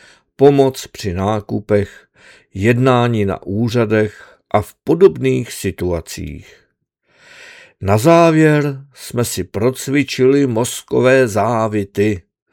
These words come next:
Společnými silami jsme zvládli otázky z historie, zeměpisu, sportu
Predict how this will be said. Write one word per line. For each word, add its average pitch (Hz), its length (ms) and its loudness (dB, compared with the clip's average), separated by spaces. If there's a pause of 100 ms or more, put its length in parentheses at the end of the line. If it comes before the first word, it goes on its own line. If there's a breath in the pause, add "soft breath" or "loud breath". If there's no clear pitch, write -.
(340 soft breath)
Společnými 113 1040 -2
silami 151 720 -2 (120)
jsme 98 300 -8
zvládli 98 640 -2
otázky 107 720 -2
z 80 100 -12
historie, 147 920 -4 (580 loud breath)
zeměpisu, 139 1160 -4 (220)
sportu 135 960 -2